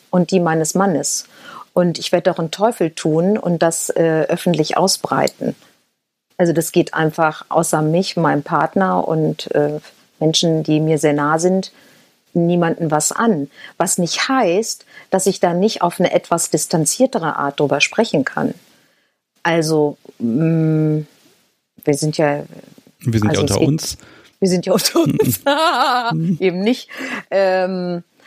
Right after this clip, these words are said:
Speaker 1: also zu dem Thema, ne, ich habe natürlich alles Mögliche ausprobiert in meinem Leben. Ne? Mit siebenundfünfzig kann man ja schon ein bisschen zurückgucken. Und, äh, ich finde mal prinzipiell auch vieles spannend.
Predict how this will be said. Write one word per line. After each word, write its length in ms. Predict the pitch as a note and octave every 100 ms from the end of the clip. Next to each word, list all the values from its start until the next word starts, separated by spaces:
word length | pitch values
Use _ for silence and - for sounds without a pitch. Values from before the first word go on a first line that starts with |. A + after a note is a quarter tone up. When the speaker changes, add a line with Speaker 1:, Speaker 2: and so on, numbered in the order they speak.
| -
Speaker 1:
also 300 | G#3 G3+ F#3+ - - - - -
zu 140 | - G3
dem 240 | G3 F#3
Thema, 420 | - G#3 A3 A3+ -
ne, 160 | G#3
ich 200 | - - - _ _ _ _ _ -
habe 340 | - F3+ F3+
natürlich 600 | F3 F3 - A3 A3 - _ -
alles 300 | E3+ F#3 -
Mögliche 400 | F3 - F3 E3
ausprobiert 460 | A3 - E3+ D3+
in 60 | D#3+
meinem 220 | D3+ D3
Leben. 340 | D3 C#3+ C#3 C#3+
Ne? 140 | F3+
Mit 220 | G3+ E3
siebenundfünfzig 800 | D#3+ F3+ E3+ F3 G3 - G#3+ F3 - - - -
kann 160 | G3+
man 160 | F#3+ F#3+
ja 140 | F#3
schon 160 | - G3+
ein 160 | F#3+
bisschen 320 | F3+ - G#3+ G3
zurückgucken. 720 | A3+ - A3+ - F#3+ G#3 C4+ - - - - - -
Und, 680 | - F#3+ F#3 F#3 F#3 F3+ -
äh, 340 | F#3+ F3 E3+ E3+
ich 220 | - -
finde 220 | G#3+ G#3
mal 120 | G3+
prinzipiell 600 | F3+ G3 F#3+ F3+ - F#3+ F#3
auch 180 | F3+
vieles 320 | - F#3 F3+ -
spannend. 480 | - G3 G#3+ D#3